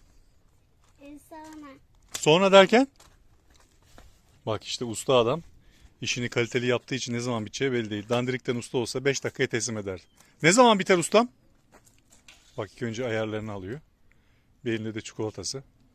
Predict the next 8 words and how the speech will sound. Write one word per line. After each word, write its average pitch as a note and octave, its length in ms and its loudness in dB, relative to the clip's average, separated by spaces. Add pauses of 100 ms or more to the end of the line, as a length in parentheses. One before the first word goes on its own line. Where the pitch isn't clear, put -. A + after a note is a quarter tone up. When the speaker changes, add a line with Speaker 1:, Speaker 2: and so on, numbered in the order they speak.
(920)
Speaker 2:
Ne D3 80 4
zaman A#3 280 6
biter? A3+ 340 4 (840)
Speaker 1:
Sonra. D#4 540 -20 (480)
Speaker 2:
Tamam. A#2 240 -6 (140)
Bir D3+ 80 -2
öpücük - 260 -6
alayım. F3+ 220 0